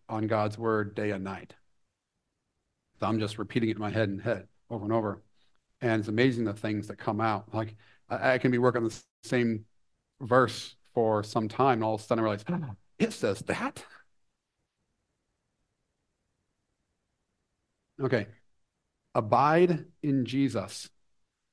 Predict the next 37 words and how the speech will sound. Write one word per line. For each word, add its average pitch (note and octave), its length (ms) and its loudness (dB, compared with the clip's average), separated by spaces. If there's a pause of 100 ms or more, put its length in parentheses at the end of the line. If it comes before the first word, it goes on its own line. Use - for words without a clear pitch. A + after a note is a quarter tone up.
(100)
And A#2 400 4
if A2 100 -4
we B2 80 0
had D3+ 100 4
a B2 60 0
whole - 220 -4
bunch D3 260 -4
more B2 120 0
time, C#3+ 400 0
we'd A#2 160 0
spend C3+ 220 -4
a C3 40 -2
bunch B2 160 0
of - 60 -20
time B2+ 220 0
in A2+ 120 -2
John A#2+ 240 -2
fifteen. C3 680 -2 (540)
Um, A2 640 2 (560)
and, A2+ 360 -4
uh, G#2 300 0
First - 340 -8
John B2 300 0
is A2 200 -6 (420)
awesome A#2+ 300 -2
there A2+ 140 -2
too. D3 440 -2 (1040)
But C3 420 2 (580)
I C3 60 2
say G3+ 180 6
abide D3 460 8
because C#3 360 4
the A2+ 60 -4
scripture - 340 0
uses C#3+ 280 2
that C#3 200 2
word D3 340 4